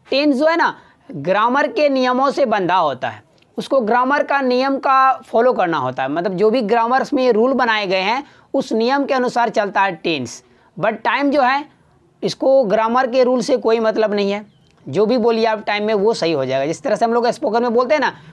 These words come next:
कुछ भी बोल देते हैं, सिर्फ सामने वाले समझना चाहिए कि वो क्या बोलना चाह रहा है, तो वो एक लैंग्वेज हो गया। जैसे हम लोग घर में जो बोलते हैं अपने मम्मी पापा के साथ, अपने दोस्तों के साथ, वो बोली,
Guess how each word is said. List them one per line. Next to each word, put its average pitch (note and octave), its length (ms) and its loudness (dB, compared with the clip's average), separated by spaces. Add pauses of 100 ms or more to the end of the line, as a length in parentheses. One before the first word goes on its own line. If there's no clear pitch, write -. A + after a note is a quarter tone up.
(120)
कुछ B3+ 140 0
भी A#3+ 160 2
बोल A#3 200 2
देते E3+ 240 -2
हैं, - 440 -12
सिर्फ C4+ 260 -4
सामने B3+ 420 0
वाले C#4 300 0
समझना A3+ 440 0
चाहिए C#3 420 -4 (120)
कि A#3 100 0
वो B3+ 180 4
क्या A#3+ 240 0
बोलना F#3+ 340 0
चाह D3+ 200 -2
रहा C3+ 200 0
है, B2+ 80 -8 (280)
तो B3+ 60 0
वो C#4+ 80 2
एक D4+ 180 4
लैंग्वेज A#3+ 460 2
हो F#3 180 2
गया। D#3 140 -2
जैसे F#3+ 220 0
हम A3 160 0
लोग B3 160 2
घर F#3 160 0
में A#3+ 140 -2
जो B3 100 2
बोलते A#3 300 0
हैं A#3 180 -4 (360)
अपने A3 240 -2
मम्मी G#3+ 300 0
पापा G#3 260 -2
के G3 120 0
साथ, G3+ 220 -2 (120)
अपने G3+ 260 -2
दोस्तों F3 420 -2
के G3 120 -2
साथ, G3 220 -2 (420)
वो C#4 180 2
बोली, A3 480 0